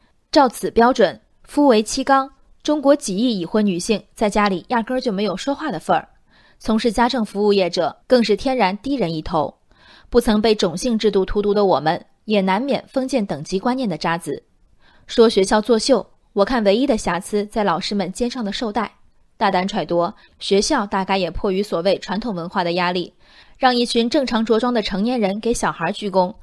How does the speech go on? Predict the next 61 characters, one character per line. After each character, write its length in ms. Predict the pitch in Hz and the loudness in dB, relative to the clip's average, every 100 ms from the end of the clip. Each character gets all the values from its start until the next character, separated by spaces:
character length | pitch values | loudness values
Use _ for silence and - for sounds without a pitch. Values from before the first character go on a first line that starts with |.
| - - | -20 -10
很 200 | 226 190 | -4 -2
难 200 | 165 208 | 0 0
做 120 | 254 | 0
到 140 | 196 | -2
泰 220 | 190 233 | -4 -4
然 180 | 180 160 | -4 -6
自 160 | - 175 | -6 0
若。 240 | 180 - - _ - - _ - | 2 2 -2 _ -20 -20 _ -2
加 180 | 220 | 0
个 120 | 226 233 | 0 -2
特 200 | - 269 | 0 -2
殊 160 | 247 | 0
的 100 | 220 | -2
活 200 | 208 - | 0 0
动 160 | 294 208 | 0 0
标 180 | 185 175 | 0 0
记， 320 | 190 170 _ _ _ | -2 -6 _ _ _
一 100 | 226 | -6
下 220 | 240 320 | -2 0
缓 220 | 254 196 208 | 0 0 2
解 160 | 202 | 2
了 120 | 165 | 2
老 140 | 180 156 | 2 0
师 140 | - | 0
们 160 | 196 185 | -2 0
的 100 | - | -2
舆 160 | 160 | -2
论 160 | 202 226 | 0 0
压 140 | 185 165 | -2 -4
力。 220 | 165 - _ _ _ _ - | -6 -10 _ _ _ _ 2
但 200 | 220 202 | 2 2
比 140 | 202 | 0
较 140 | 220 | 0
可 160 | 214 196 | 2 2
爱 120 | 196 | 2
的 100 | 190 | 2
是， 260 | 160 208 175 _ _ - | 0 0 -2 _ _ -2
校 200 | 277 247 | 2 2
长 160 | 180 | 2
说， 300 | 208 254 254 _ _ - | 2 2 0 _ _ -10
此 180 | - 254 | -4 -2
举 180 | 233 | -2
已 160 | 233 196 | -4 -4
经 140 | 180 208 | -4 -2
持 220 | - 190 | -2 -2
续 160 | 233 | 2
了 140 | 202 170 - | 2 0 -4
一 120 | 254 | -4
年 220 | 185 156 | -2 -4
时 200 | 226 175 | -4 -4
间。 340 | 160 170 156 208 _ _ _ - - | -2 -2 -2 -12 _ _ _ -20 -4
圣 240 | 320 262 | 0 2
贤 220 | 233 220 | 2 0
书 220 | 233 277 | 0 0
里 200 | 254 - - | 0 -2 -4
并 180 | 214 180 | -4 0
非 220 | 220 220 | 0 -2
字 180 | - 220 | -4 -6
字 160 | 175 | -4
珠 160 | 165 202 | -4 -4
玑， 320 | 208 220 | -4 -4